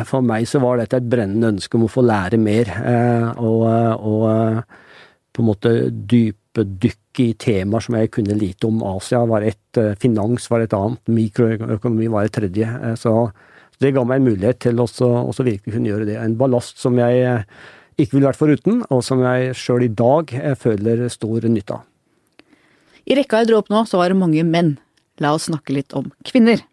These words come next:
Speaker 1: Ja, jeg visste du kom til det.
Speaker 2: <laughs> Ja! For der har jeg ganske mye å utsette. Ikke bare på deg, men på store deler av norsk næringsliv. Du og Telenor havna jo i skuddlinja. Det kan jo ikke du noe for at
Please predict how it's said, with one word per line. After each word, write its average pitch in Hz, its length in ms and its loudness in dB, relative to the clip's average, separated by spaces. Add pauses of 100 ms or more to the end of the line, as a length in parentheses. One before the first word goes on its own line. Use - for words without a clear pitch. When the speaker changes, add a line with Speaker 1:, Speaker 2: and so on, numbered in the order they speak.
(120)
Speaker 1:
Ja, 107 160 -6
jeg 117 100 2
visste 117 300 -2
du 202 40 0
kom 147 140 0
til 170 160 2
det. 165 160 2
Speaker 2:
<laughs> - 720 -2
Ja! 277 220 2 (1500)
For 277 120 4
der 180 220 2
har 170 160 -4
jeg 202 100 4
ganske 202 300 0
mye 185 100 4
å 170 80 4
utsette. 190 380 -2 (640)
Ikke 226 160 -4
bare 220 160 4
på 214 80 4
deg, 262 280 2
men 233 200 2
på 226 160 0
store 165 640 0
deler 147 380 0
av 156 80 0
norsk - 180 -8
næringsliv. 156 460 0 (640)
Du 185 200 4
og 220 80 2
Telenor 220 340 2
havna 156 360 0
jo 190 80 4
i 190 60 -2
skuddlinja. 156 500 2
Det 180 200 0
kan 170 200 -4
jo 156 80 2
ikke 196 160 0
du 156 120 2
noe 160 120 0
for 156 180 0
at - 260 -6